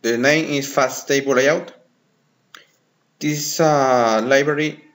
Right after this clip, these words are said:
hosted in Geekpad I O. To include this library in our project, we need to add this repository, this Maven repository. Go to Gradle settings and add this, please.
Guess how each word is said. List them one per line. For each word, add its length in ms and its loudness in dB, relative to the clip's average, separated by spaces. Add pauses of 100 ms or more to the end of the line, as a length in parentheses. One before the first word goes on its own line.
hosted 560 0
in 380 -6
Geekpad 580 -2
I 200 2
O. 140 -4 (1400)
To 100 -2
include 420 2
this 180 -4
library 440 0
in 100 -4
our 140 2
project, 500 0
we 140 0
need 180 -4
to 160 -6
add 300 0
this 340 -8
repository, 760 -4 (680)
this 160 -10
Maven 420 -2
repository. 800 -8
Go 260 -2
to 260 -8
Gradle 500 -4
settings 680 -4 (880)
and 420 -2
add 280 -2
this, 200 -6
please. 460 -8